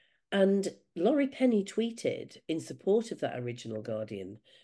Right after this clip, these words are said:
piece and said, somebody, I think one of, uh, some feminists said, "What would you do if your daughter was in a spa and saw a man's erect penis in the women's section?" And she said,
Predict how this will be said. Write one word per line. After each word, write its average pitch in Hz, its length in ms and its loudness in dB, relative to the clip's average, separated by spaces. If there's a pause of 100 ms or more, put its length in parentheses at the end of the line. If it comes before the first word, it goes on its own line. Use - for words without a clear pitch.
(100)
piece - 440 -10
and 170 160 2
said, 170 440 4 (340)
somebody, 277 540 2
I - 80 -12
think - 260 0
one 180 180 2
of, 151 120 -4 (220)
uh, 127 160 -12 (180)
some - 320 -8
feminists 123 340 -4
said, 127 200 -2 (360)
"What 302 180 6
would 392 200 8
you 240 220 4
do 147 180 4
if 113 180 -2
your 165 220 4
daughter 156 640 0 (340)
was 151 220 2
in 151 180 2
a 143 60 2
spa 110 560 -4 (260)
and 151 180 0
saw 127 440 4
a 139 100 0
man's 120 340 0
erect 117 360 -4
penis - 680 -6 (760)
in 151 100 0
the 139 100 2
women's 117 280 0
section?" - 580 -10
And 160 140 -4
she 214 140 2
said, 135 260 2